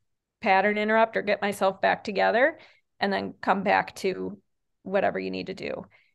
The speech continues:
And you, that time period between when you feel feeling and then when you get back to being resilient will get shorter and shorter the more that you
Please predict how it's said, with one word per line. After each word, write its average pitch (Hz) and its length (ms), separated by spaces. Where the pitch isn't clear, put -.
And 214 220
you, 220 160
that 240 360
time 208 400
period 254 360
between 202 580
when 220 240
you 226 80
feel 208 240
feeling 202 380
and 196 100
then 190 340
when 196 240
you 190 60
get 190 200
back 190 340
to 196 280
being 190 280
resilient 202 560
will 220 80
get 226 180
shorter 214 340
and 196 120
shorter 202 380
the 196 120
more 196 400
that - 180
you 175 440